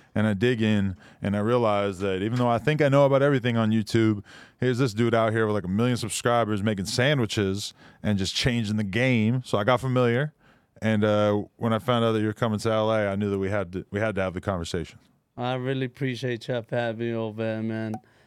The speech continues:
Speaker 2: And first of all, I wanna thank my brother, China Mac,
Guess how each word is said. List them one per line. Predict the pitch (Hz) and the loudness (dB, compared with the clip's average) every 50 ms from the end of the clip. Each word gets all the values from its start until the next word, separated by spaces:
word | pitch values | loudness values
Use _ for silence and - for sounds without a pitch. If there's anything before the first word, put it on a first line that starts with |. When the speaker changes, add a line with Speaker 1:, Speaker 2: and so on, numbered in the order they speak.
| _ _ - | _ _ -10
Speaker 2:
And | 135 120 113 | -8 -6 -2
first | - 147 139 135 131 | -2 -2 -2 -2 -4
of | 139 | -4
all, | 135 135 135 139 139 135 135 135 | 0 2 4 4 4 4 4 2
I | 135 131 | 2 0
wanna | 131 131 131 127 120 | 0 0 0 -2 -4
thank | - - 139 131 123 123 | -4 -4 -4 -4 -4 -4
my | 131 127 127 | -4 -4 -4
brother, | 117 113 117 131 131 127 127 131 127 127 127 127 | -4 -2 0 0 0 2 0 -2 -2 -4 -4 -6
China | - - 143 135 131 131 123 | -4 -2 0 0 0 0 0
Mac, | 123 123 123 123 120 120 117 | 0 0 -2 -2 -2 -4 -6